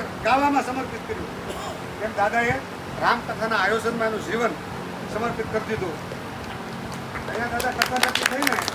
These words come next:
તો મને એક બે જણાએ પૂછેલું કે "અહીંયા એવી કોઈ જગ્યા જ નથી, અહીંયા ક્યાં ભોજન સમારંભ કરશે, ક્યાં બાપુના ડોમ નાખશે?" તો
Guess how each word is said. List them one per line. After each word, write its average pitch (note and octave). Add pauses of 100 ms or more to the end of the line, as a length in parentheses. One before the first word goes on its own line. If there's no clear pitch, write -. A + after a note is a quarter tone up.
(840)
તો C4 (800)
મને A3+
એક B3
બે B3+
જણાએ B3
પૂછેલું A#3+
કે C4
"અહીંયા A#3
એવી B3
કોઈ B3
જગ્યા A3
જ -
નથી, F#3+ (560)
અહીંયા G#3+ (100)
ક્યાં A3+
ભોજન G#3+ (340)
સમારંભ G#3+
કરશે, G#3
ક્યાં G#3
બાપુના G3+
ડોમ G3+
નાખશે?" G3+ (640)
તો G#3